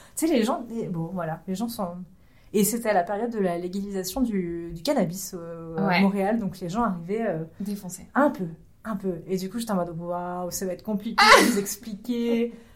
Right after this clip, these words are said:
Speaker 1: ça va être compliqué, tout ça. » Enfin bon, bref.
Speaker 2: C'est vrai que, ouais, c'est, ces personnes ont du courage à en faire, euh, Game Master, euh.
Speaker 1: Ah bah, j'ai beaucoup
Speaker 2: Moi,
Speaker 1: de
Speaker 2: j'ai une
Speaker 1: compassion.
Speaker 2: anecdote d'escape, un peu, euh, un peu où je pense que la meuf qui nous gérait a dû être super saoulée.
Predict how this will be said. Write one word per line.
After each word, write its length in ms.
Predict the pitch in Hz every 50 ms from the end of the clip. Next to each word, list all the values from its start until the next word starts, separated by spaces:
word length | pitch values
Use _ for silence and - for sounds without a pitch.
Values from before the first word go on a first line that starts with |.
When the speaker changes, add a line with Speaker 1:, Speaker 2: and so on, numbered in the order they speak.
| - - -
Speaker 1:
ça 140 | - - 254
va 100 | 220 208
être 140 | 202 208
compliqué, 520 | - 269 254 - 269 269 - - 294 285 277
tout 140 | 277 269 262 -
ça. » 240 | 262 254 262 269 269
Enfin 140 | 269 240 208
bon, 100 | 196 196
bref. 160 | 196 196 202
Speaker 2:
C'est 120 | - 240 208
vrai 240 | 220 220 220 - -
que, 500 | 302 254 220 196 185 185 185 180 180 175
ouais, 140 | 185 190 208
c'est, 220 | 202 - - 185 175
ces 220 | 170 - - 180
personnes 360 | 185 190 190 185 294 311 311 254
ont 80 | 202
du 140 | 196 180 180
courage 380 | - - 185 185 214 208 202 196
à 100 | 170 160
en 100 | 175 180
faire, 240 | - - 185 180 170
euh, 800 | 165 160 151 135 135 139 147 - - - - - - - 180 180
Game 140 | 170 170 180
Master, 360 | 180 175 175 175 - - 180 180
euh. 200 | 180 175 165 156 160 175 190 - - - _ - - _ - -
Speaker 1:
Ah 60 | -
bah, 480 | 220 208 185 175 170 170 170 165 170 165
j'ai 60 | 170
beaucoup 140 | 170 175 226
Speaker 2:
Moi, 80 | 254 381
Speaker 1:
de 40 | -
Speaker 2:
j'ai 80 | 294 226
une 80 | 202 185
Speaker 1:
compassion. 200 | 185 185 208 262
Speaker 2:
anecdote 480 | 277 285 262 233 247 254 254 247 214 202
d'escape, 540 | 208 208 202 - - - 196 214 277 - - - - - - -
un 160 | 196 202 202
peu, 180 | 202 202 240 262 285
euh, 640 | 285 220 180 165 165 165 160 165 160 160 160 156 - - -
un 140 | 185 185 180 185
peu 360 | 185 214 240 247 247 208 -
où 260 | 190 185 180 170 175
je 80 | 180 - -
pense 180 | 196 220 202
que 380 | - - 190 170 165 160 - 170 - - - - -
la 140 | 175 170 170
meuf 220 | 185 208 202 -
qui 120 | - - 202
nous 140 | 190 185
gérait 320 | 170 175 175 170 180 196 190
a 100 | 165 156
dû 160 | 156 - 165
être 280 | 160 143 - - - -
super 520 | - - - - 262 240 240 202 185 180
saoulée. 380 | - - 185 180 175 156 -